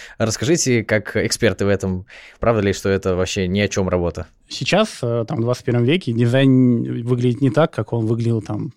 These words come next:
Speaker 2: допустим, в двадцатом веке. Так или иначе, есть какие-то определенные тенденции, в том числе и эстетические тенденции.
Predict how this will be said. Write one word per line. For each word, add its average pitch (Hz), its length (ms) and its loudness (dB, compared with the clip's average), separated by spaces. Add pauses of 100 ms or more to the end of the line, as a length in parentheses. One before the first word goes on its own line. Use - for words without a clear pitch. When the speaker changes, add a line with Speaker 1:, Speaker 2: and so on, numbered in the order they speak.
Speaker 2:
допустим, 107 560 -4
в - 40 -4
двадцатом 113 500 -2
веке. 117 280 -4 (300)
Так 135 200 0
или 135 100 6
иначе, 127 680 2 (200)
есть 127 240 0
какие-то - 220 -6
определенные 117 400 0
тенденции, 120 560 2
в 104 80 -6
том 113 160 0
числе 113 360 -2 (100)
и 113 80 -12 (280)
эстетические - 720 -2
тенденции. 110 560 0